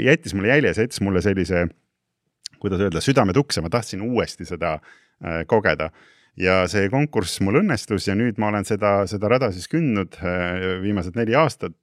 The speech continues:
õppides töö käigus nendelt samadelt, äh, maailma parimatelt ekspertidelt, kes meil võtta on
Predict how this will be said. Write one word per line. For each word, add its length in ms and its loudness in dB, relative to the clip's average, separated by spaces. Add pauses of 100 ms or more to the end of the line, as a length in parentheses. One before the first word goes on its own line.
õppides 720 -4
töö 240 2
käigus 560 0
nendelt 320 -4
samadelt, 540 0 (180)
äh, 160 2
maailma 240 4
parimatelt 560 0
ekspertidelt, 640 -8
kes 240 -4
meil 80 -4
võtta 400 2
on 220 4